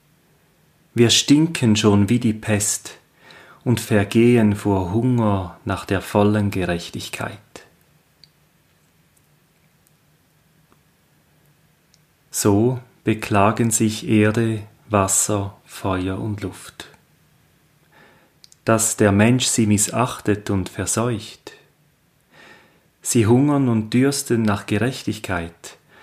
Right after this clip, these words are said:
danach gesehen, gewürdigt und geachtet zu werden, auf dass sie die Bahn nach ihres Meisters Bestimmung wieder ziehen und jenem Gang zudienen können,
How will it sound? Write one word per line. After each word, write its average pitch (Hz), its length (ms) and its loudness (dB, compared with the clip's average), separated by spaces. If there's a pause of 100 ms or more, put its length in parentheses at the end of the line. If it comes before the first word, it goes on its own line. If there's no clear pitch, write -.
(420)
danach 101 600 2
gesehen, 117 840 0
gewürdigt 117 720 0
und 107 140 -4
geachtet - 540 -4
zu 98 180 -4
werden, 87 480 -6 (960)
auf - 240 -4
dass 101 260 0
sie 104 100 -2
die 95 160 0
Bahn 107 600 2 (100)
nach 98 240 -2
ihres 98 300 -2
Meisters 95 500 -2
Bestimmung 110 680 0
wieder 101 240 -4
ziehen 113 640 0 (800)
und 110 180 2
jenem 123 460 4
Gang 120 360 2
zudienen 127 560 2
können, 104 480 2